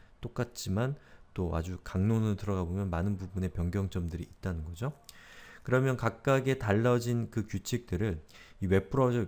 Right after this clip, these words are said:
입장에서는 그 문서들을 어떻게 해석해야 되는가가 상당히 애매할 수가 있잖아요. 바로 그러한 애매한 것들을 해소하기 위해서 이 문서의 초입,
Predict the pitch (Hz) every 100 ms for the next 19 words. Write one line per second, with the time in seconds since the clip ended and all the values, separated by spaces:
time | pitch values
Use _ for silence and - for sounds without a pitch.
0 | - 107 - - 117 107 104 110 104 87
1 | 98 107 107 98 123 - 90 - 135 -
2 | 139 120 120 135 - 135 117 107 101 98
3 | 92 82 107 90 - - - - 113 110
4 | 110 107 - 92 110 120 107 - 92 78
5 | 80 78 110 147 - - - - 98 -
6 | 101 101 - 95 117 117 113 104 - -
7 | 98 107 117 120 107 101 85 85 80 127
8 | 151 - - - 95 82 98 110 113 101
9 | 101 - - 131 -